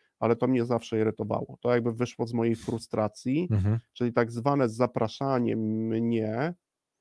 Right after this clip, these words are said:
Speaker 1: na spotkania na zakładkę.
Speaker 2: Albo na styk, tak? Znaczy na
Speaker 1: O,
Speaker 2: zakładkę.
Speaker 1: tak, na, na zakładkę w sensie, znaczy na,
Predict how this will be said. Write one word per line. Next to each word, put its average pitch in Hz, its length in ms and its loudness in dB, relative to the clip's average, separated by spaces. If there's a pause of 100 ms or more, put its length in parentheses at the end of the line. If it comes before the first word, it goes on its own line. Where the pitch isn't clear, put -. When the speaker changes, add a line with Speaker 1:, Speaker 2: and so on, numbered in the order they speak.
(180)
Speaker 1:
na 127 200 4
spotkania 156 640 0
na 143 120 2
zakładkę. 123 540 -4 (1040)
Speaker 2:
Albo 98 180 6
na 110 100 6
styk, - 300 2
tak? 104 120 6
Znaczy 110 220 6
na 117 40 6
Speaker 1:
O, 107 40 8
Speaker 2:
zakładkę. 123 380 12
Speaker 1:
tak, 113 100 8
na, 123 80 4
na 123 120 4
zakładkę 143 460 4
w - 60 -2
sensie, 135 520 4
znaczy 120 280 0
na, 127 160 6